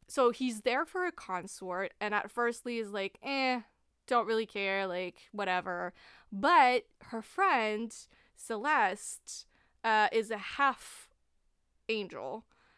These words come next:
and this whole angel world is, like, very,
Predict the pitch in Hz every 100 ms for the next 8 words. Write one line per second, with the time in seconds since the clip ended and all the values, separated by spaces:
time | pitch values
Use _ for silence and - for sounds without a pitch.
0 | _ _ 240 226 220 220 220 - _ _
1 | _ - 220 240 - - 320 330 330 -
2 | 233 226 233 214 190 190 196 196 208 202
3 | 196 196 262 277 285 269 262 262 262